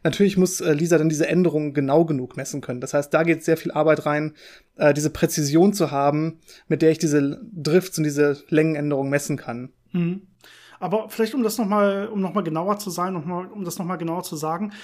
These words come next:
Speaker 2: auch hier auf der Erde ist es nicht so, dass jetzt die absoluten Längen der beiden Arme in diesem Interferometer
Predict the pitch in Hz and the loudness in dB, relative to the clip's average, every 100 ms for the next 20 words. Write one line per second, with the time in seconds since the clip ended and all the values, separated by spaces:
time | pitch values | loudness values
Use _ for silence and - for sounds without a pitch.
0 | - - 180 - 214 240 220 180 180 180 | -16 -10 -8 -2 0 0 -4 -8 -6 -4
1 | 202 170 180 156 - 196 208 196 190 190 | -2 -4 -8 -10 -4 -4 -4 -4 -2 -2
2 | 180 - 185 180 - - 202 202 208 175 | -4 -4 -4 -4 -14 -12 -12 -6 -4 2
3 | 220 302 277 214 180 220 190 151 156 156 | 2 2 0 0 2 2 2 0 0 0
4 | 175 170 170 190 208 156 156 143 143 170 | -2 -4 -4 0 0 0 -2 -4 -8 -10
5 | 156 143 143 147 147 170 | -8 -8 -6 -4 -2 -4